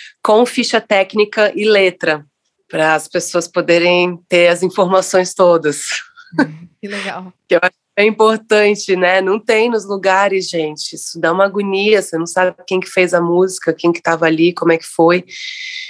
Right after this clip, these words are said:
Speaker 1: Então eu resolvi pegar o catálogo inteiro, aí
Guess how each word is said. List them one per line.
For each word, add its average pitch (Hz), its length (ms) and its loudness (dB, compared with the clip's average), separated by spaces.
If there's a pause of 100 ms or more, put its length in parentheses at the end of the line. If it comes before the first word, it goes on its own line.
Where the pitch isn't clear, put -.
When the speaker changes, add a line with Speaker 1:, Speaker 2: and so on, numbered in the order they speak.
(100)
Speaker 1:
Então 170 260 2
eu 190 80 6
resolvi 185 380 2
pegar 185 300 0
o 180 40 -2
catálogo 180 480 -2
inteiro, 202 1040 2
aí 170 100 -8